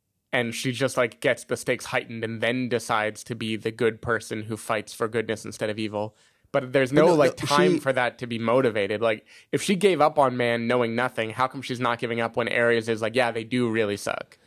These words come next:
Speaker 2: But no, so she is deciding, "I'm just gonna stand here and try to figure out what the hell's going on because this is all pointless anyway." It's like,
Speaker 1: Mm-hmm.
Speaker 2: me trying to stop this plane is not gonna stop all the hate in the world.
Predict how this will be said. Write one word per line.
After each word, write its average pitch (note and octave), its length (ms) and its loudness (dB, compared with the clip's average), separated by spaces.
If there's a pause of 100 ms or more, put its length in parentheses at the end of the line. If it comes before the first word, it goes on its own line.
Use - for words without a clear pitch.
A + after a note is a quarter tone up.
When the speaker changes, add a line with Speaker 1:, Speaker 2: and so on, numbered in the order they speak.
(140)
Speaker 2:
But D#3 100 2
no, F3+ 180 2
so D3 680 2 (380)
she E3+ 560 0
is C#3+ 240 2
deciding, A2 960 0 (1600)
"I'm C#3+ 120 2
just C#3 120 -2
gonna C#3 160 0
stand B2+ 260 -2
here A#2 140 -2
and G#2 80 -2
try A2 120 -4
to G2+ 60 -2
figure A2 240 -2
out G#2 40 0
what C#2 80 -4
the G#2 80 -2
hell's G2 160 -2
going G2 220 0
on G2+ 280 0
because G2 320 -2
this G2+ 200 -2
is G2 80 -6
all F#2+ 100 -2
pointless F#2 460 -4
anyway." F#2 380 -2
It's G#2 140 -6
like, A2 200 -2
Speaker 1:
Mm-hmm. A2 200 -8 (640)
Speaker 2:
me D3 180 6
trying C3 280 -2
to A2+ 80 -2
stop - 320 -4
this G#2 120 -2
plane G#2+ 520 -2
is G2 120 -4
not G#2+ 200 -2
gonna G2+ 140 -2
stop - 400 -4
all G#2+ 220 0
the G2+ 120 -4
hate G#2 280 0
in F#2+ 120 -2
the G2 80 -2
world. F#2+ 480 0